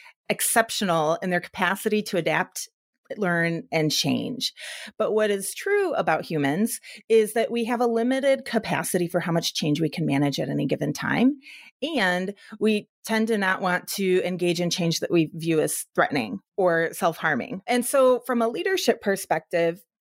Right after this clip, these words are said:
whether that is showing up as a leader in your team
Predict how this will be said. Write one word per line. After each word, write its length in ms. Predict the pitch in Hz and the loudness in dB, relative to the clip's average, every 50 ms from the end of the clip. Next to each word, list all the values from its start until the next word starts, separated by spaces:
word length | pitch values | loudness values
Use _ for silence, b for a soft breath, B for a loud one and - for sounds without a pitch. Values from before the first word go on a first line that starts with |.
| _ - | _ -10
whether 400 | 214 220 240 233 226 226 226 214 | -2 2 2 2 4 4 2 2
that 240 | 214 214 202 202 | 2 2 2 2
is 400 | 208 202 202 196 196 185 175 - - - | 2 2 0 0 -2 -2 -6 -10 -12 -10
showing 340 | - - 247 233 226 226 | -4 0 0 2 2 2
up 140 | 220 214 - | 0 0 0
as 120 | 220 196 202 | -2 0 0
a 60 | 190 | 0
leader 280 | 180 185 185 180 185 | 0 2 2 2 2
in 180 | - - 180 180 | 2 0 -2 0
your 240 | 175 175 170 160 156 | 0 2 2 0 0
team 520 | 151 - - - - - - 196 247 320 | -2 -4 -6 -4 -2 0 4 4 4 4